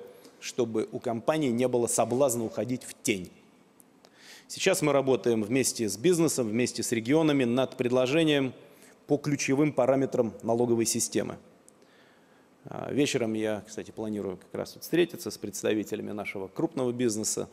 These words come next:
обсудить в том числе и эти вопросы. Но точно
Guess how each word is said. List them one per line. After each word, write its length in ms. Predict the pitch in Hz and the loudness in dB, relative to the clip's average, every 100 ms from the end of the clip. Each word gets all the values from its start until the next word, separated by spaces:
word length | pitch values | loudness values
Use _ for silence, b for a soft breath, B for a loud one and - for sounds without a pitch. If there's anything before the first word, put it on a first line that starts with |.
| B B B _ - | B B B _ -10
обсудить 420 | 107 117 123 127 | -6 -4 -2 -6
в 60 | - | -6
том 180 | 113 | -8
числе 360 | 107 - 113 113 | -6 -8 -4 -4
и 300 | - 110 95 - | -4 -4 -4 -4
эти 200 | 110 - | -4 -2
вопросы. 480 | 104 101 95 - - - - - - B B B B B - | -2 0 -2 -4 -12 -18 -20 -20 -20 B B B B B -4
Но 420 | 127 135 135 123 B B - - - - | 0 2 2 0 B B -20 -20 -6 6
точно 580 | 156 - - 113 95 | 6 6 0 0 0